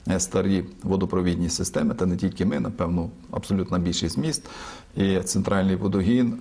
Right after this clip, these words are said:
е, який, е, по якому забезпечується водопостачання із, е, львівського водозабору Будзень, є, е, досить такому, е, аварійному стані. Але,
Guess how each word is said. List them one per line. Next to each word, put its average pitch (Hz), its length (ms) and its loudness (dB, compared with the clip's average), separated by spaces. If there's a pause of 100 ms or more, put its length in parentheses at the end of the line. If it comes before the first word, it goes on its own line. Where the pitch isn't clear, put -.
е, 92 100 2
який, 90 500 2 (260)
е, 85 260 2 (140)
по 101 80 2
якому 92 580 0 (320)
забезпечується 92 880 0
водопостачання 90 1000 0 (460)
із, 92 440 0
е, 90 540 2
львівського 92 680 0 (280)
водозабору 95 760 0 (180)
Будзень, 107 480 2 (400)
є, 101 360 4 (500)
е, 92 160 4
досить 90 400 0
такому, 87 480 0 (260)
е, 87 180 2
аварійному 90 500 2
стані. 143 360 -2 (500)
Але, 123 400 4